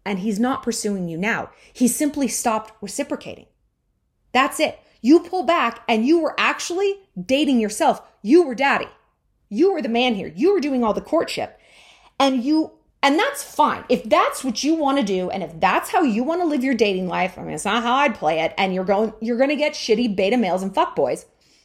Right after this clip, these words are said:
But be honest with yourself. "I wanna wear the pants. I wanna pursue a guy. I wanna court him.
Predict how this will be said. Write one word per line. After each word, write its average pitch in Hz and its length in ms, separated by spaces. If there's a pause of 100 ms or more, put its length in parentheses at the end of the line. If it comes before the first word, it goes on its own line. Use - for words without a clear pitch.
(640)
But 240 300
be 339 320
honest 285 380
with 190 100
yourself. - 340 (520)
"I 330 220
wanna 339 200
wear 294 140
the 320 80
pants. 202 420 (320)
I 233 180
wanna 339 180
pursue 339 420
a 269 40
guy. 202 360 (100)
I 208 140
wanna 311 180
court - 600
him. 269 420